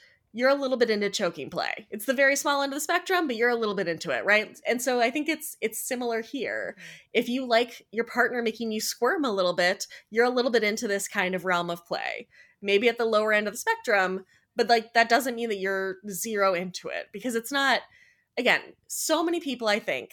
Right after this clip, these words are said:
Speaker 1: think of kink as, like, only the, like, ten out of ten is the example of it. If you're into bondage, it means you want to do, like, full suspensions or you wanna do, like, hook pull suspensions. It's, like, very extreme and hardcore.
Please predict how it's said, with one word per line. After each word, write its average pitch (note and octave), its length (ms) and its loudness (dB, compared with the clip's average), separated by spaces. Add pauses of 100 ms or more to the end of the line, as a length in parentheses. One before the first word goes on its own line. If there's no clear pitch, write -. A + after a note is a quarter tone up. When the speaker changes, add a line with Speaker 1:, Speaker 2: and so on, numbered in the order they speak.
Speaker 1:
think G#3+ 160 0
of A#2+ 140 -4
kink G#3 280 -6
as, F3+ 220 0
like, E3+ 200 -4 (220)
only A#3+ 400 0
the, G#3+ 80 0
like, F#3+ 260 2
ten G#3+ 280 0
out A3 100 2
of G#3+ 100 -2
ten F3 420 0
is F3+ 200 -6
the F3 140 -4
example E3 480 -2
of A2 100 -4
it. F2 220 -4 (500)
If G#3 160 -4
you're G#3 100 -4
into B3 240 0
bondage, A3+ 440 4
it G3 60 -4
means G3+ 200 -2
you G3+ 60 -6
want F3+ 200 -2
to F#3 80 -8
do, G3 120 0
like, E3+ 200 0
full B3 280 2
suspensions G3 880 0
or F3+ 120 -2
you F3+ 120 -2
wanna F3 200 -2
do, E3+ 140 -6
like, E3 180 -2
hook G3+ 300 0
pull F#3+ 160 2
suspensions. F3+ 720 -2
It's, F3 120 -12
like, D#3 200 -2
very F#3+ 360 2
extreme F#3 380 -4
and F3 100 -6
hardcore. D#3 640 -4